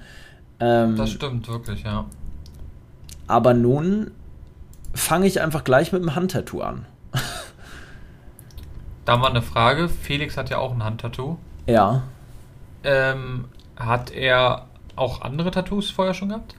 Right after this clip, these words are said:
Speaker 2: Oder
Speaker 1: Nein.
Speaker 2: war es auch fast sein erstes?
Speaker 1: Ja, es war auch sein erstes. Und in der Tattoo-Szene ist es sehr verrufen, immer noch ein bisschen,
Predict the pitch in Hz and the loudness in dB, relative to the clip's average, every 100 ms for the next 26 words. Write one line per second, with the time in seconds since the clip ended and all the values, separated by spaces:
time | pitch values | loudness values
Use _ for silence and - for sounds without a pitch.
0 | - - 143 - - 123 - 127 123 117 | -16 -4 2 4 2 -2 -2 -2 -2 -4
1 | 110 - 110 - - 107 110 127 113 113 | -4 -4 -10 -12 -4 2 4 4 0 0
2 | 123 127 139 110 120 117 98 107 117 131 | 0 2 0 2 2 0 -4 -2 0 0
3 | 127 139 131 - 190 - 170 180 196 180 | 0 0 0 2 2 6 8 8 8 6
4 | - 165 127 113 131 180 - - 147 135 | 4 4 4 8 8 8 8 10 12 10
5 | - - - - - - 123 120 117 127 | 6 -6 -12 -14 0 8 10 10 8 10
6 | 175 214 - 247 165 196 208 202 202 196 | 10 8 6 4 8 8 10 8 6 6
7 | 202 - 220 233 240 | 4 4 4 2 0